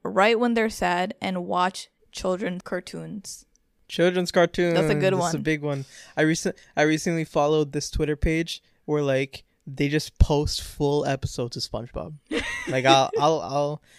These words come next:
Speaker 2: <laughs> I can't, I, I, I don't remember what the name of the, the, I'll find, I'll figure it out. If you're interested, just D M me. I'll send it to you. They ha-, they just, on Twitter, like, on Twitter, it's just full episodes of SpongeBob. They have, they posted the full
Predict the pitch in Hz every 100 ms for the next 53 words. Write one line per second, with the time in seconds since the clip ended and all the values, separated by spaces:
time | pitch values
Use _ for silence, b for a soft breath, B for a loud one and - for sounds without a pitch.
0 | b b - 180 - 208 165 180 208 190
1 | - 165 180 165 170 - 175 190 190 180
2 | 170 170 160 160 156 151 165 160 151 151
3 | - 160 165 - 180 185 185 165 - 185
4 | 175 151 151 151 170 156 147 - 151 139
5 | 135 - 147 151 139 143 143 139 - 143
6 | 131 131 - 127 135 b b b b b
7 | - 151 156 170 156 156 180 196 - 160
8 | 175 - 269 311 185 - B - 175 185
9 | - 220 196 170 196 185 - - 185 220
10 | - 180 - 190 165 156 - - 151 165
11 | - - - _ B 226 190 240 254 247
12 | 185 208 - 220 220 208 214 - - 180
13 | 196 202 208